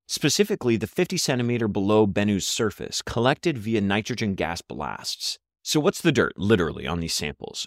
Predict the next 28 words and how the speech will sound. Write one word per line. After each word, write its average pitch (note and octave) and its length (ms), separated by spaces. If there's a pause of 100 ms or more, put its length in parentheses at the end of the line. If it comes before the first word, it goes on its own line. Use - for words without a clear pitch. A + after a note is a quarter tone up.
For D3 140
starters, E3 640
a A#2+ 80
significant A2 720
part - 280
consists G#2 400
of D#2+ 120
water-bearing A#2 720
clay G#2+ 340
minerals. F#2+ 640 (340)
Dante C#3 300
Loretta, F#2+ 400
a G#2 60
planetary G2 560
scientist E2+ 640
and A2 240
the D#2+ 60
lead F#2+ 240
of F#2+ 100
the E2 140
osiris F#2 580
R F2 140
E E2+ 60
X E2 160
mission, A2 420 (280)
excitedly E3 680
pointed C3 500
out G#2 280